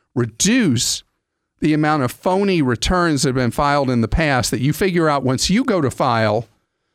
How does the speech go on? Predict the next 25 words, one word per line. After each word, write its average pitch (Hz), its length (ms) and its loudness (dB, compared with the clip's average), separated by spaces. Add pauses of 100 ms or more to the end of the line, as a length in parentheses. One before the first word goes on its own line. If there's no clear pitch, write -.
and 139 200 0
you 123 100 2
can't 208 580 -2
because 131 600 0
a - 100 0
crook 196 380 -4
beat 143 160 -2
you 120 140 0
to 170 280 0
it. 208 160 -4 (800)
The 139 100 0
crooks - 520 -2
are 135 100 0
filing 170 600 0
returns 139 300 0
instead 160 240 0
of 139 140 -6
trying 160 300 0
to 139 60 0
get 135 300 0
many, 170 340 0
many 156 260 2
thousands 143 580 -2
of 92 60 -6
dollars. 135 480 0